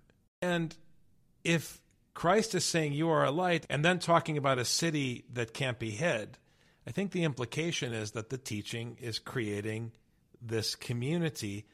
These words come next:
that carries this light. The community is not the light.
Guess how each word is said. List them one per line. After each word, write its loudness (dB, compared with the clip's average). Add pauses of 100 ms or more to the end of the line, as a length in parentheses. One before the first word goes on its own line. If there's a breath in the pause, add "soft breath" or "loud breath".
(120)
that -4
carries -6 (120)
this -6
light. -2 (240 soft breath)
The -6
community -2
is -6
not -6
the -8
light. -14